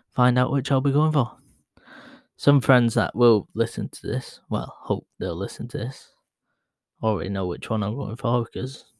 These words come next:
I made up my mind pretty much months ago, really, when I first read all the specs and stuff and seen the rumoured prices. But yeah, apart from that, like,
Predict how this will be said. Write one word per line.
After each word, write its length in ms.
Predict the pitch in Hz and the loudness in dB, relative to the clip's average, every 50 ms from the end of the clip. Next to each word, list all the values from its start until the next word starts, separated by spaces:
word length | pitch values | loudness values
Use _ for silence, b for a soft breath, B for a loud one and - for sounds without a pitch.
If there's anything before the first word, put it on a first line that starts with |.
| _ _ _ _ _ _ _ _ _ _ _ _ _ _ _ _ _ _ _ _ _ _ _ _ _ _ _ _ _ _ _ _ _ _ - | _ _ _ _ _ _ _ _ _ _ _ _ _ _ _ _ _ _ _ _ _ _ _ _ _ _ _ _ _ _ _ _ _ _ -6
I 80 | - | -4
made 260 | 110 110 107 - 127 | -2 -2 -2 -2 -4
up 80 | - - | -6 -6
my 100 | 139 113 | -6 -4
mind 420 | 110 110 110 110 113 113 117 113 - - - - _ - | -4 -2 -2 -2 -2 -2 -4 -6 -8 -12 -20 -20 _ -2
pretty 180 | - 123 92 92 | -2 0 0 0
much 460 | 113 113 - - - - - - _ _ _ _ _ _ _ - | -2 -4 -4 -6 -10 -18 -18 -18 _ _ _ _ _ _ _ -6
months 400 | 117 113 117 123 - - - - | -4 -4 -4 -4 -6 -8 -6 -6
ago, 260 | 131 120 98 98 95 | -4 -2 -2 -2 -2
really, 320 | 98 95 110 123 135 135 - _ _ _ | -2 -2 -2 -2 -2 -4 -8 _ _ _
when 220 | - 113 113 113 110 | -6 -4 -2 -2 -2
I 40 | |
first 340 | 110 - - 113 113 120 - | -2 -2 -2 -2 -2 -2 -4
read 240 | 120 113 113 110 113 | -2 -2 -2 0 0
all 240 | 110 110 113 113 113 | 0 0 0 0 0
the 80 | 110 | -2
specs 500 | 110 - - - 131 - _ - - - | -2 -4 -2 -2 -2 -2 _ -8 -10 -8
and 140 | 131 120 117 | -6 -6 -6
stuff 320 | - - - 139 - - _ _ B B B B B B B B B B B | -6 -8 -10 -10 -10 -12 _ _ B B B B B B B B B B B
and 140 | - 107 107 | -6 -6 -4
seen 280 | - - 117 113 107 107 | -2 0 0 2 2 2
the 100 | 110 107 | 0 0
rumoured 440 | 107 113 110 110 117 123 - - - | 0 0 0 0 -2 -4 -6 -6 -6
prices. 720 | - - 123 120 123 123 - - 117 110 - - - - - _ _ _ _ _ _ _ _ _ _ _ _ _ _ _ _ _ _ _ _ _ _ _ _ _ _ _ _ _ _ _ _ _ _ _ _ _ _ b b b b b b b b b b b b b b b b b b b b _ _ | -4 -2 0 2 0 0 -2 -4 -8 -8 -8 -10 -16 -20 -20 _ _ _ _ _ _ _ _ _ _ _ _ _ _ _ _ _ _ _ _ _ _ _ _ _ _ _ _ _ _ _ _ _ _ _ _ _ _ b b b b b b b b b b b b b b b b b b b b _ _
But 100 | - 151 | 2 4
yeah, 360 | 151 160 156 139 127 120 117 | 6 8 8 8 8 6 4
apart 360 | 117 - - 165 165 143 135 | 2 0 0 0 0 0 0
from 200 | 135 123 87 101 | -4 -8 -8 -6
that, 300 | 139 151 175 180 160 - | -4 -2 -2 -4 -6 -6
like, 240 | 135 147 131 - - | -6 -6 -6 -6 -8